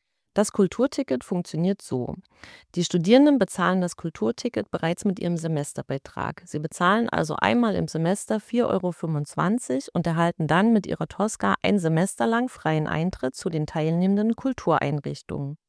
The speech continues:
Der Semesterbeitrag ist durch das Kulturticket nur minimal gestiegen, aber die Studierenden erhalten für diesen geringen Beitrag ein Vielfaches an Leistungen,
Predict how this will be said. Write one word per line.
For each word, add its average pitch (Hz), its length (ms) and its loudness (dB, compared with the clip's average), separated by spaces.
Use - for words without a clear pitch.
Der 165 120 2
Semesterbeitrag 240 1000 0
ist - 240 -6
durch 170 100 -4
das - 160 -8
Kulturticket 214 800 -2
nur 175 160 2
minimal 156 460 2
gestiegen, 151 500 -4
aber 220 240 8
die 180 160 2
Studierenden 185 540 2
erhalten 160 440 0
für 165 140 -2
diesen 190 320 2
geringen 180 380 2
Beitrag 175 560 0
ein 160 140 2
Vielfaches 185 600 0
an 151 140 -2
Leistungen, 214 640 0